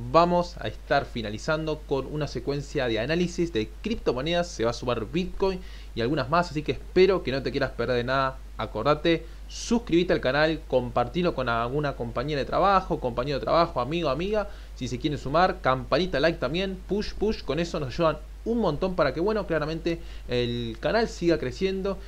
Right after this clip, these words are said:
Y también si querés saber más y no te querés perder de nada, te sugiero que nos sigas en Instagram, Invertite con dos últimas T al final, o si no, en Twitter, Invertite, me parece que es una muy buena opción para que, bueno, puedas tomar mejores y excelentes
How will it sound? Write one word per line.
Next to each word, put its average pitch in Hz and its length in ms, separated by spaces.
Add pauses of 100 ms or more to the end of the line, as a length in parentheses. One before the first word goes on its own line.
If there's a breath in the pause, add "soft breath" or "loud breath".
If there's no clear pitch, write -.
(140 loud breath)
Y 127 120
también 143 400
si 139 160
querés 131 240
saber 135 240
más 156 280
y 127 40
no 143 140
te 139 80
querés 135 200
perder 131 220
de 117 100
nada, 147 340 (200 loud breath)
te 113 100
sugiero 175 420
que 123 100
nos 113 160
sigas 208 540
en 117 180
Instagram, 160 480
Invertite 117 520
con 117 340
dos 170 180
últimas 127 320
T 131 260 (140)
al 180 140
final, 190 400 (240 loud breath)
o 240 100
si 196 160
no, 202 240
en 135 240
Twitter, 208 460
Invertite, 147 640
me 135 160
parece 147 280
que 143 80
es - 120
una 135 180
muy 233 360
buena 196 180
opción 196 380 (320 loud breath)
para 123 180
que, 131 80
bueno, 165 280
puedas 190 300
tomar 151 200
mejores 160 500 (420 loud breath)
y 156 120
excelentes 151 720